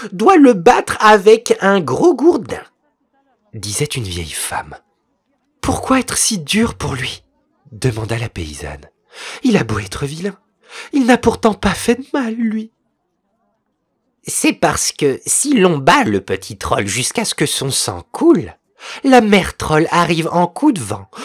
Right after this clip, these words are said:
se jette sur son petit, vous lance le vôtre, puis s'envole avec le sien. Je connais bien des gens qui ont ainsi retrouvé leur enfant. » «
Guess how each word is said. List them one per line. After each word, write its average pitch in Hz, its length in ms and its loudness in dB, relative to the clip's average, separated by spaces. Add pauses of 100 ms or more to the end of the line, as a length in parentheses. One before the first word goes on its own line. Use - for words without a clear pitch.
se 262 200 2
jette 180 260 2
sur - 140 -4
son 143 200 -4
petit, 285 420 -2 (200)
vous 277 160 8
lance 180 300 6
le 185 100 8
vôtre, 349 380 0
puis 285 260 -2
s'envole 147 400 6
avec 104 240 -2
le 185 120 6
sien. 370 280 2 (920)
Je 190 180 0
connais 104 400 -4
bien 95 220 -2
des 113 180 0
gens 294 220 -2
qui 285 140 -2
ont 202 180 0
ainsi 165 280 0
retrouvé 107 360 -2
leur 87 160 -4
enfant. » « 113 340 -8